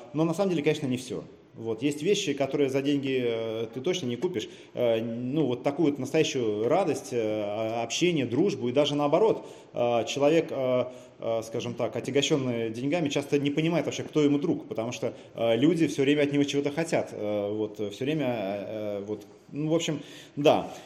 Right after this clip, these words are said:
И, э, но, но, но само богатство ведь само по себе, э, как бы не такое уж вредное. И более того, мы находим в Писании, что есть богатые люди, и они не такие плохие. Ну, например, царь Давид. Очевидно,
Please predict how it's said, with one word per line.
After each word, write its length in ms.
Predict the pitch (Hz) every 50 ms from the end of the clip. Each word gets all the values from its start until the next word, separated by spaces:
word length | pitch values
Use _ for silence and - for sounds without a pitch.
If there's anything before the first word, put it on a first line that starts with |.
| - - -
И, 360 | 147 165 180 190 - - -
э, 400 | 165 160 156 156 151 151 147 151
но, 220 | 170 185 214 196 208
но, 180 | 214 214 214 185
но 120 | 214 208
само 240 | - 185 202 226 254
богатство 360 | 214 180 165 247 262 - 180
ведь 100 | 160 160
само 160 | 175 180 196
по 60 | 185
себе, 340 | - - 180 220 226 208 - - -
э, 420 | - 160 151 151 156 151 147 147 143 -
как 140 | 160 147 147
бы 760 | 156 151 151 151 151 147 143 139 135 131 120 117 127 123 123 135 135
не 160 | 147 160 180
такое 220 | 180 220 214 233 214
уж 100 | - 233
вредное. 340 | 269 285 214 - 98 175 -
И 120 | 156 147
более 220 | 147 226 254 233
того, 180 | 156 202 254 262
мы 100 | 208 175
находим 300 | 175 170 170 233 220 175
в 40 | 156
Писании, 380 | 175 165 - 254 277 262 208 156
что 340 | - - - 165 156 - - - - -
есть 220 | 113 127 202 240 165
богатые 380 | 170 160 160 165 160 156 143
люди, 460 | 151 233 294 254 139 101 85 - - - - - - - -
и 200 | 135 131 135 135
они 300 | 147 143 156 170 196 208
не 160 | 208 202 196
такие 220 | 202 196 214 220
плохие. 420 | 220 233 220 - - 117 85 - - - - - -
Ну, 140 | - 135 135
например, 340 | 120 120 131 139 147 143 139
царь 220 | 143 - 139 135
Давид. 320 | 143 202 220 123 - - - - - - - - _ _ _
Очевидно, 680 | - 120 123 127 143 143 143 156 156 165 165 165 156 156